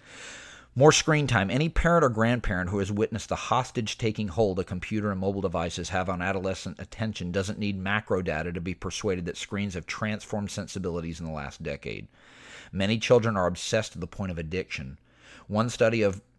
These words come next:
<clears throat> more than four hundred eighth to eleventh graders found that teen texters exhibit behaviors similar to those of compulsive gamblers,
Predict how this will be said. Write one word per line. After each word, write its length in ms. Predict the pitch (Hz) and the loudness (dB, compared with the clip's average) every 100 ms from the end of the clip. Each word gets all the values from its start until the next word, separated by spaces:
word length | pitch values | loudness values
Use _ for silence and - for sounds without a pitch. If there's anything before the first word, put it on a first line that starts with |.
| _ - | _ 0
<clears throat> 280 | 120 101 | 0 0
more 200 | 120 113 | 4 8
than 160 | 110 90 | 8 6
four 260 | - 120 113 | 4 6 6
hundred 360 | 120 123 110 - | 4 2 0 0
eighth 260 | 104 113 - | -2 -2 -2
to 120 | 101 | 0
eleventh 320 | 101 104 - | 0 -2 -2
graders 280 | 92 90 92 | -2 -2 -4
found 300 | - 87 92 | -4 -4 -2
that 220 | - - | -6 -8
teen 300 | - 120 120 | -4 -2 -2
texters 500 | - 123 - 101 95 | -2 -4 -4 -6 -4
exhibit 340 | 92 98 98 | -4 -4 -4
behaviors 400 | - 87 98 92 | -4 -4 -4 -4
similar 320 | - 101 98 90 | -4 -4 -4 -4
to 80 | |
those 240 | 92 92 87 | -2 -2 -4
of 100 | 82 | -8
compulsive 540 | 82 - 104 - 90 | -4 0 0 0 -4
gamblers, 600 | 87 95 95 67 64 - | -2 -2 -2 -4 -6 -10